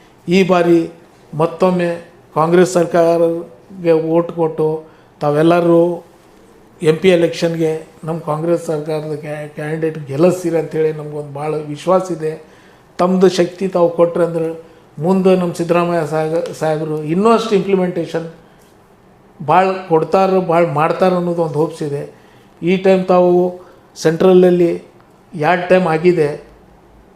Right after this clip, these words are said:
ಈ ಟೈಮ್ ಸೆಂಟ್ರಲಲ್ಲಿ ತಾವು ಚೇಂಜ್ ಮಾಡಿ ಕಾಂಗ್ರೆಸ್ ಸರ್ಕಾರ, ಇಂಡಿಯನ್ ಅಲಯನ್ಸ್ ಸರ್ಕಾರ ತೊಗೊಂಡು ಬಂದ್ರೆ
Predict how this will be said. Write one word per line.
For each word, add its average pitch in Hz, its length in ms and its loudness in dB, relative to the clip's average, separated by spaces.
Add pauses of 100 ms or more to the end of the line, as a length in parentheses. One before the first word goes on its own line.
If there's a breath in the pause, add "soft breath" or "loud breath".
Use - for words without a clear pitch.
(140)
ಈ 185 160 0
ಟೈಮ್ 185 280 4
ಸೆಂಟ್ರಲಲ್ಲಿ 180 720 2
ತಾವು 170 240 2
ಚೇಂಜ್ 170 340 4
ಮಾಡಿ 170 480 0 (260)
ಕಾಂಗ್ರೆಸ್ 160 380 -2
ಸರ್ಕಾರ, 165 340 -2
ಇಂಡಿಯನ್ 160 420 -2 (340)
ಅಲಯನ್ಸ್ 180 400 0
ಸರ್ಕಾರ 170 300 0
ತೊಗೊಂಡು 165 320 -2
ಬಂದ್ರೆ 160 400 -8